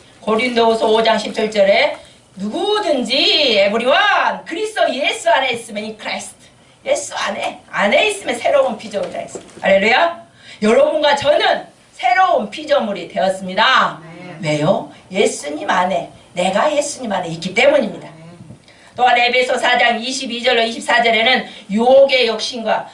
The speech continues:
Speaker 1: 썩어져가는 구습에 벗어버리고 그랬어요. 옛사람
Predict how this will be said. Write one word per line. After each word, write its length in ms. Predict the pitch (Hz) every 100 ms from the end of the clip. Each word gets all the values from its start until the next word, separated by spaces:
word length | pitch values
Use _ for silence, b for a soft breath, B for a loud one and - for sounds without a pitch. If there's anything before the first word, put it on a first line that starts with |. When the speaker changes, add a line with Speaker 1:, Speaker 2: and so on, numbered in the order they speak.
| -
Speaker 1:
썩어져가는 800 | - 285 294 285 277 240 240 226
구습에 880 | 262 294 302 320 285 262 226 190 B -
벗어버리고 1200 | 226 247 349 330 262 262 311 302 285 247 220 175
그랬어요. 300 | 165 - - _ _ _ b b b
옛사람 720 | 226 381 427 392 - 233 170